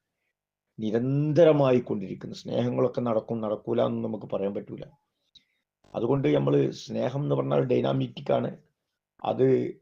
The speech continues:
ആ, നമ്മുടെ, ഏ, ജീവിതത്തിൽ അതങ്ങനെ ഓരോ ദിവസം ഉണ്ടായിക്കൊണ്ടിരിക്കുന്നു. മതങ്ങളെ സംബന്ധിച്ചുള്ള തെറ്റിദ്ധാരണകൾ അകറ്റുന്നതിന് വേണ്ടി മതങ്ങൾ തമ്മിൽ, മതങ്ങളുടെ സത്ത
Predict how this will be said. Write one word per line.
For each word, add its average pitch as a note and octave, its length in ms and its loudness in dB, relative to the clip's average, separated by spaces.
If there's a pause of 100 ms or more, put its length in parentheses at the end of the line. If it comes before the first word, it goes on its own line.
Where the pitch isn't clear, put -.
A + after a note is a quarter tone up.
(720)
ആ, A2 240 -6
നമ്മുടെ, A#2+ 720 0 (500)
ഏ, F#2+ 280 0
ജീവിതത്തിൽ B2 720 0
അതങ്ങനെ B2 300 2
ഓരോ C3+ 380 2
ദിവസം C3 380 0
ഉണ്ടായിക്കൊണ്ടിരിക്കുന്നു. G2+ 1040 -4 (580)
മതങ്ങളെ C#3+ 500 2
സംബന്ധിച്ചുള്ള B2 720 -2
തെറ്റിദ്ധാരണകൾ A#2 840 0
അകറ്റുന്നതിന് G2 600 -4
വേണ്ടി F#2+ 380 -8 (560)
മതങ്ങൾ A#2 600 -2
തമ്മിൽ, G#2 520 -4 (100)
മതങ്ങളുടെ A#2+ 800 2
സത്ത - 640 -6